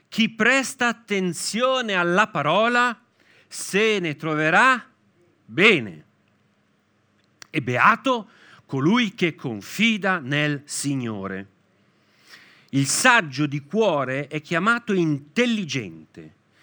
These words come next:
e la dolcezza delle labbra aumenta il sapere. Il senno, per chi lo possiede,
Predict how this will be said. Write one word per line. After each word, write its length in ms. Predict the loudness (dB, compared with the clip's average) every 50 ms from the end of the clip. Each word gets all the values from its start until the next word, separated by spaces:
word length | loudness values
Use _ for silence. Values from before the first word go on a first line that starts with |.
| _ _ _
e 140 | -2 0 2
la 80 | 2 2
dolcezza 680 | 2 0 -2 -4 -4 -2 -2 -2 -2 -4 -4 -6 -4
delle 240 | -2 0 0 0 2
labbra 560 | 2 2 2 0 -2 -2 0 0 0 0 0
aumenta 960 | -2 0 2 2 2 2 2 2 0 -2 -4 -6 -4 -4 -2 -2 -2 -4 -8 _ -8
il 380 | -4 -2 -2 -2 -2 -4 -6 -12
sapere. 880 | -18 -16 -12 -10 -10 -10 -10 -12 -14 -14 -14 -14 -14 -14 -14 -16 -18 _ _ _ _ _ _ _ _ _ _ _ _ _ _
Il 200 | -8 -8 -6 -6
senno, 800 | -4 -2 2 6 6 6 6 6 6 4 4 4 2 0 -2 -8 _ _ _ _ _ _ _ _ 2
per 380 | 2 2 2 0 -4 -10 _
chi 340 | -4 0 2 4 4 4 4
lo 220 | 2 0 0 -2
possiede, 1080 | -2 -4 -4 -4 -4 -6 -8 -6 -2 2 2 2 2 0 -4 -6 -6 -4 -6 -6 -8 -12